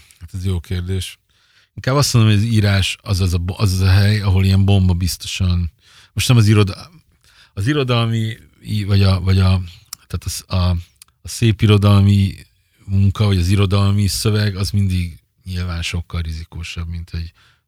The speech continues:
újságírói szöveg, bár az újságírói szövegnek is vannak rizikói, azok,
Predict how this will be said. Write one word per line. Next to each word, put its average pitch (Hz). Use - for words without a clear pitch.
újságírói 87
szöveg, 123
bár 101
az 98
újságírói 87
szövegnek 87
is 92
vannak 87
rizikói, 101
azok, 92